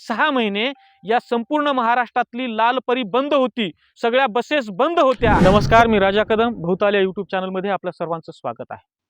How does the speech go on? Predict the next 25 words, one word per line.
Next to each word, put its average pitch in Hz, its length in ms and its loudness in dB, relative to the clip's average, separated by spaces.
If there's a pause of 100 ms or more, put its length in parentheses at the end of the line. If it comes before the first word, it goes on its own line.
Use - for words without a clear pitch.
(580)
आज 202 240 0
मनोज 185 280 -8
जरंगे 196 320 -6
पाटलांच्या 190 420 -10
उपोषणाचा 175 520 -14
सहावा 165 360 -8
दिवस. 139 280 -10 (340)
काल 175 160 -2 (100)
पाचव्या 165 320 -4
दिवशी 185 360 -12
ॲडव्होकेट 170 380 -8
गुणरत्न 165 480 -10
सदावर्ते 175 600 -4 (300)
यांनी 175 260 -6
मनोज 170 360 -8
जरंगे 175 340 -8
पाटलांच्या 175 580 -10
उपोषण 180 480 -16
आंदोलनाच्या 165 560 -12
संदर्भात 185 560 -2 (420)
सु-, 156 220 -14
हायकोर्टामध्ये 170 680 -6
याचिका 165 380 -10
दाखल 131 320 -10
केली. 104 260 -20